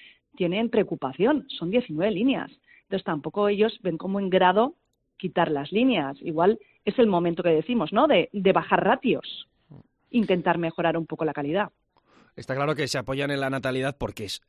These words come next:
Speaker 2: es así, es algo, es algo cierto que cada vez va a, a menos, pero, em, eh,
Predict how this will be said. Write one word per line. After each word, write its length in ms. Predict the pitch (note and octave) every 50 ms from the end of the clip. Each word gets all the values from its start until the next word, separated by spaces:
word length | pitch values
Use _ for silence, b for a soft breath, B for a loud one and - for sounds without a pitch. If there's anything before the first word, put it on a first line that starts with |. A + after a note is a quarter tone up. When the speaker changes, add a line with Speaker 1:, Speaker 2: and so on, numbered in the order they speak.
| _ _ -
Speaker 2:
es 140 | D3+ B2+ -
así, 320 | G#2+ - - - G2 G#2+ -
es 120 | A#2+ A2 -
algo, 320 | A2+ A#2 A#2 B2+ B2+ B2
es 120 | A#2+ A2
algo 240 | C3+ B2+ B2+ B2+ A#2+
cierto 320 | G#2+ B2 C#3 C#3+ C#3+ D3+ D#3+
que 100 | C3+ A#2+
cada 240 | - A2+ A2 G#2+
vez 160 | A2 A#2 A2+ A#2
va 200 | B2 B2+ B2 B2
a, 380 | - A#2+ B2 A#2 A#2 A#2 A#2
a 60 | A#2
menos, 380 | A#2 B2+ C3 C#3+ D3 D3+ - - _
pero, 440 | - C3+ B2+ B2+ B2+ B2 B2 B2 -
em, 580 | C3 B2+ B2 A#2+ A#2+ A#2+ B2 B2 B2 B2 B2 B2
eh, 300 | B2+ B2+ B2 B2 B2